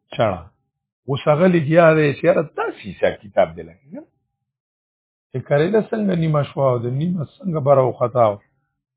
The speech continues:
لکه دا اوس کله یو څه کېږي، کله بل څه کېږي.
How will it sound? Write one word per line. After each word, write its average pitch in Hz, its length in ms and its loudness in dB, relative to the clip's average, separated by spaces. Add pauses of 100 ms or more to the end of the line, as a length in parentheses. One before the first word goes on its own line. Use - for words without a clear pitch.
(480)
لکه 131 200 2 (140)
دا 175 80 12
اوس 170 260 6 (220)
کله 160 200 6
یو 151 200 6
څه 147 160 -4 (100)
کېږي، 131 320 -6
کله 135 160 4
بل 123 220 0
څه 127 200 -8
کېږي. 117 280 -4